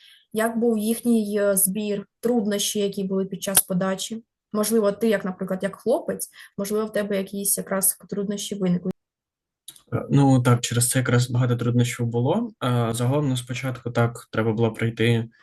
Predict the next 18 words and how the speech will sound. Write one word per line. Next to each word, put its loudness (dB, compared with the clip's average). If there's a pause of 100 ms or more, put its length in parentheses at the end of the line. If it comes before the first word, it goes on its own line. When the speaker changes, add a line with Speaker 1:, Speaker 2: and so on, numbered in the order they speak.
(260)
Speaker 2:
співбесіду -2
в, -6
е, -4
Сумському -6
державному -2
університеті, -6
в -2
нашій 0
групі -2
міжнародного 0
співробітництва. -2 (400)
Там 4
просто -2
мотиваційний 2
лист, 0
сі -4
ві 0
своє, 0